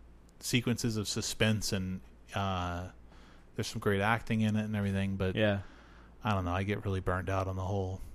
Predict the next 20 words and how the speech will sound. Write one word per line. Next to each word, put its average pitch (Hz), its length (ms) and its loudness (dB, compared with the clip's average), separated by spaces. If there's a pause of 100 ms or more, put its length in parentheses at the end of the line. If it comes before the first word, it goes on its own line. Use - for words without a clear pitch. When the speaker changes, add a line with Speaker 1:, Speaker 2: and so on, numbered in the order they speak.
(460)
Speaker 1:
like, 92 200 -2 (500)
his - 500 -2 (460)
just 113 220 0
infatuation 107 760 4
with, 98 140 -2
like, 98 160 2 (800)
spaghetti - 500 4
westerns 101 680 2
and 90 500 -6
Speaker 2:
Yeah. 104 420 4 (540)
Speaker 1:
exploitation, 107 720 2
blaxploitation 107 720 2
films 101 340 0
and 98 100 -2
shit 104 120 -6
like 98 140 -6
that. 101 220 -4
Even 135 260 0
though 139 100 6
Speaker 2:
Yeah. 104 300 6